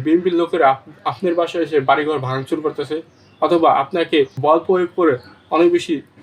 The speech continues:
সমাজের মানুষের অপমান করতেছে। এই জন্য তরুণরা এখন জামাতকে বেছে নেবে, ফলে তরুণদের মধ্যে বিএনপির জনপ্রিয়তা অনেক বেশি কম। আপনি হয়তো বা খুব বেশি এটা খারাপ মনে করতে নাও পারেন, কিন্তু একটা কথা সত্য,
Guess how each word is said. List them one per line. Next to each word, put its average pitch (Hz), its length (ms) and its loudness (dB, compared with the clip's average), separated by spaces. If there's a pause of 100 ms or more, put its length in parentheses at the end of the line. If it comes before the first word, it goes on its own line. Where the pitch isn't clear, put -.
সমাজের 151 380 0
মানুষের 165 300 -2 (200)
অপমান 175 420 -2
করতেছে। 131 300 -6 (240)
এই 165 100 4
জন্য 185 140 4 (140)
তরুণরা 180 380 0
এখন 160 160 -4 (200)
জামাতকে 165 480 0
বেছে 151 180 -4 (100)
নেবে, 123 180 -2 (280)
ফলে 151 200 2 (140)
তরুণদের 175 400 2
মধ্যে 147 220 -2 (360)
বিএনপির 170 440 4
জনপ্রিয়তা 175 440 0 (160)
অনেক 208 240 6
বেশি 139 220 0
কম। - 120 -14 (280)
আপনি 202 220 -2 (120)
হয়তো 185 280 0
বা 151 80 2 (180)
খুব 165 120 -4 (100)
বেশি 185 220 -4
এটা 165 140 -4 (100)
খারাপ 151 200 2 (320)
মনে 165 240 2
করতে 165 260 -4
নাও 143 220 0
পারেন, 139 180 0 (200)
কিন্তু 160 200 0 (260)
একটা 170 180 -4
কথা 160 240 -6
সত্য, - 180 -6